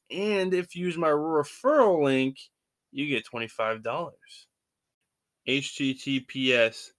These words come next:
slash slash fundrise dot com slash R slash O P R three Z P. Again, it's fundrise dot com slash R slash O P R three Z P. You'll get a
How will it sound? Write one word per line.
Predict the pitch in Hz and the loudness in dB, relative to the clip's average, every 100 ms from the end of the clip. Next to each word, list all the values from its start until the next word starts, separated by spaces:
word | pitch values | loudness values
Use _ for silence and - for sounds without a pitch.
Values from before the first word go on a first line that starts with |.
| _ _ | _ _
slash | - 131 127 | 0 0 2
slash | 139 120 117 - | 4 4 2 -2
fundrise | 135 135 131 131 123 | 0 2 2 2 2
dot | 127 123 | 2 2
com | - 131 120 113 | -2 0 0 -2
slash | - 113 113 - - | -2 0 0 -4 -2
R | 120 127 139 | 2 2 0
slash | - 127 127 120 - _ - | -2 2 2 0 -6 _ -6
O | 123 | -4
P | 135 143 131 | -4 0 2
R | 120 117 113 - _ _ _ - | 4 6 4 0 _ _ _ -20
three | - 127 147 160 160 | -14 -6 -4 -4 -6
Z | 123 135 143 139 - | -6 -4 -4 -6 -10
P. | - 160 127 113 | -12 -4 -4 -2
Again, | 110 110 120 113 113 _ _ - | -4 0 0 0 -4 _ _ -10
it's | 117 - | -8 0
fundrise | 139 139 139 | 2 2 2
dot | - 135 127 | 4 2 2
com | 139 127 123 120 | 0 2 2 -2
slash | 127 120 123 - | 0 0 0 0
R | 117 113 117 | 4 4 2
slash | - 120 123 120 - | 0 -2 -2 -4 -4
O | 123 131 - | -4 -4 -10
P | 143 143 - | -8 -6 0
R | 117 117 110 | 4 4 4
three | - - 131 139 143 | -2 -10 -4 -4 -4
Z | 127 131 135 127 _ | -6 -4 -4 -4 _
P. | - - 185 131 113 110 110 - - 123 | -18 -8 -4 -4 -4 -6 -10 -14 -20 -4
You'll | 131 | 2
get | 131 | 2
a | 127 | 2